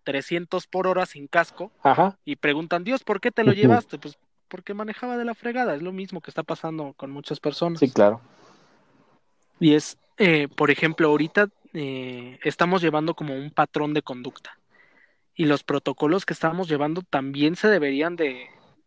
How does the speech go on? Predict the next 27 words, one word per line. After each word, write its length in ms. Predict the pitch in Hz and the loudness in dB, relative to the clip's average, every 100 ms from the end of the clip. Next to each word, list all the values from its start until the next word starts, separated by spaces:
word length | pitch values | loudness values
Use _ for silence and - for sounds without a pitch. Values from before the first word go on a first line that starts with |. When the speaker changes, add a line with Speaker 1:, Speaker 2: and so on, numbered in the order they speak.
| _ _ _ | _ _ _
Speaker 1:
pues, 200 | _ 143 | _ -10
de 680 | 139 131 127 127 127 127 - | -6 -6 -6 -8 -10 -12 -8
dejar 380 | 135 - 165 180 | -6 0 2 4
ahí. 300 | 151 202 214 _ _ _ _ _ _ _ - | 2 0 -4 _ _ _ _ _ _ _ -14
Ajá, 340 | 135 139 196 | -8 -6 -6
no 220 | 190 156 | -10 -12
sé 160 | - 170 | -10 -10
si 200 | - 151 | -8 -8
me 400 | 135 147 143 135 | -8 -10 -4 0
doy 200 | 147 160 | 2 2
a 40 | |
entender. 440 | 160 147 135 143 135 | 0 -4 -2 -2 -4
O 40 | |
sea, 300 | - 151 147 - - - - _ _ _ _ _ _ _ _ - | -2 -2 -2 -10 -20 -20 -20 _ _ _ _ _ _ _ _ -4
muchas 380 | 180 180 226 190 | 0 2 2 2
personas 460 | 151 - 170 175 | -2 -2 -4 -4
que 140 | - 143 | -4 -2
dicen 380 | 151 165 170 - | 0 0 -2 6
Speaker 3:
Que 100 | 110 | 8
ya 140 | 127 | 8
se 180 | 143 147 | 6 2
quedaron. 400 | - 107 120 131 - - | 6 8 8 6 0 -8
Speaker 1:
Ajá, 360 | - 214 254 | -2 2 2
se 100 | 269 | 0
van 120 | 220 247 | -8 -8
a 40 | |
quedar. 320 | 226 247 254 | -6 -6 -6